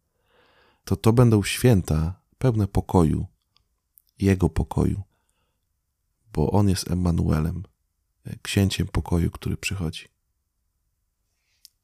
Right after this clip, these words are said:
Dziękuję Ci, że zechciałeś być ze mną, e, także dziś,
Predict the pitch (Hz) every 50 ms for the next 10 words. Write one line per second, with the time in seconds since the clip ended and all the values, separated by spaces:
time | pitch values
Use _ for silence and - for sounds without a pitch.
0 | _ _ _ _ _ _ - 123 123 107 - 85 82 - - - - 92 95 -
1 | - - - 104 - 82 82 87 85 - - - 85 82 85 - - - _ _
2 | _ - - - - - _ _ _ - 80 95 90 87 92 90 90 87 85 82
3 | 80 82 85 98 - _ _ _ _ _ _ _ _ - - - - - - 82
4 | 85 85 82 85 85 82 87 90 82 - - - -